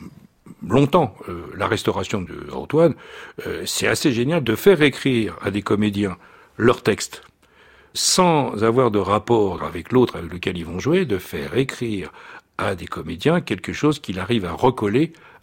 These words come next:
avec Suzanne Schiffman, qui était une aide appréciable, recoller pour faire un tout. Moi, j'ai, je trouve le, le, l'amour fou, euh, absolument étonnant. Comment dirais-je ? Jusqu'à où peut-on aller en tant que comédien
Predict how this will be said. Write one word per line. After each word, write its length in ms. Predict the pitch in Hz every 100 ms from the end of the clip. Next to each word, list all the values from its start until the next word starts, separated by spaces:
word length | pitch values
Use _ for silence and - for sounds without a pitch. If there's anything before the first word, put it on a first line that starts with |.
| -
avec 260 | 101 107
Suzanne 260 | - 85 82
Schiffman, 340 | - 90 143 147
qui 240 | - 82
était 160 | 85 90
une 180 | 87
aide 260 | 98 95 80 -
appréciable, 520 | 104 - 90 - 147 - - - -
recoller 580 | 92 120 123 110 127
pour 160 | 139 95
faire 160 | 107 110
un 60 |
tout. 160 | 127 190
Moi, 140 | 117
j'ai, 220 | 98 98 - - -
je 300 | - - -
trouve 260 | - 139 113
le, 160 | 104
le, 200 | 95 95
l'amour 340 | 95 104 113 -
fou, 220 | - 175 - _ _ _ _ _ _ _ -
euh, 600 | 95 92 92 90 90 90
absolument 400 | - - - 101
étonnant. 420 | 101 104 139 170 104 - - -
Comment 180 | - -
dirais-je ? 320 | 90 87 82 - _ _ _ _ _ _ _ _
Jusqu'à 460 | - - 175 - 156
où 140 | 180
peut-on 460 | 180 135 123 123 123
aller 380 | 131 135 117 95 -
en 160 | 107 104
tant 280 | 123 107
que 40 | 98
comédien 640 | - 127 120 104 117 143 175